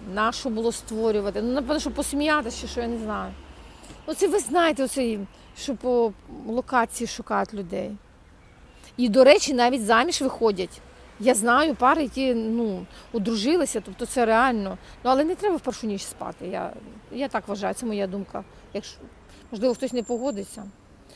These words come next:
Боже, Юля, починала з лікарні, закінчила з побаченнями. Це нормально, знаєте.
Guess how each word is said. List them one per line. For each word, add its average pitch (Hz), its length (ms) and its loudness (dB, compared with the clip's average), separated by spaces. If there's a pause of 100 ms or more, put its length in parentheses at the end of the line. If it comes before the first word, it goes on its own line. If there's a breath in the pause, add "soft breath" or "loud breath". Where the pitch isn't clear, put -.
(300 loud breath)
Боже, 202 120 -6
Юля, 202 380 -4
починала 254 400 0
з 202 80 -6
лікарні, 240 440 -4
закінчила 214 840 -4
з 196 40 -10 (260)
побаченнями. 214 760 -2
Це - 180 -12
нормально, 190 420 0
знаєте. 214 320 -6